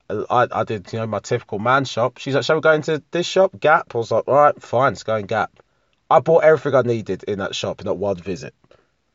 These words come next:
Shorts, shirts, t-shirts, uh, chinos, all, all my summer gear. All bought. I just need some shoes. Need some nice summer shoes.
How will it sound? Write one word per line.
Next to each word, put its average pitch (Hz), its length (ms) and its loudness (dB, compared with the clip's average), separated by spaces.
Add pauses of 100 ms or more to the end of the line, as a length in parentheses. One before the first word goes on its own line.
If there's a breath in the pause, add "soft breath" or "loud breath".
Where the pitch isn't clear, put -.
(180)
Shorts, - 880 0 (360)
shirts, - 920 0 (500)
t-shirts, 156 1080 0 (1700)
uh, 95 260 -4
chinos, 151 880 2 (500)
all, 165 180 0
all 175 180 4
my 165 80 2
summer 120 360 0
gear. 82 280 -12 (480)
All 127 140 2
bought. 101 260 -6
I 92 40 -6
just 120 200 -8
need 120 80 -4
some 98 180 -10
shoes. 87 560 -10
Need 85 100 -18
some 87 100 -14
nice 87 180 -10
summer 85 340 -12
shoes. - 640 -16